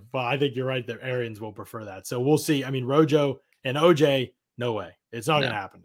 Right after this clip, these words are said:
Speaker 1: Bucs aren't gonna trade anybody. I mean, I really, it would have to be, like, a horrible, hostile locker room situation for that to happen. It's not gonna happen.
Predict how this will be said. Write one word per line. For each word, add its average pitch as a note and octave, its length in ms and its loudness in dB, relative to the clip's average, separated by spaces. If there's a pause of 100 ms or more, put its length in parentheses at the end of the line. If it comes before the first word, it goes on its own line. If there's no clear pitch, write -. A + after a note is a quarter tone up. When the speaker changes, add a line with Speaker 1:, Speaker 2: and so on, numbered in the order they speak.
Speaker 1:
Bucs E3+ 260 2
aren't F3 160 6
gonna C3+ 160 -2
trade A#2 240 -8
anybody. F#2+ 300 -16
I B2+ 120 -4
mean, C#3 120 0
I C#3 100 0
really, C3 300 -4 (400)
it E3 60 6
would E3+ 140 10
have D3+ 200 6
to D3 80 -2
be, C3+ 160 -2
like, B2 140 -6
a G2+ 80 -8
horrible, B2+ 520 0
hostile A2+ 480 -6
locker G#2 320 -8
room G#2 140 -14
situation F#2 720 -14 (460)
for A#2 220 -4
that G2+ 280 -4
to G#2+ 80 -6
happen. F2+ 380 -6
It's F#2+ 220 -10
not F2 180 -12
gonna - 240 -20
happen. - 200 -20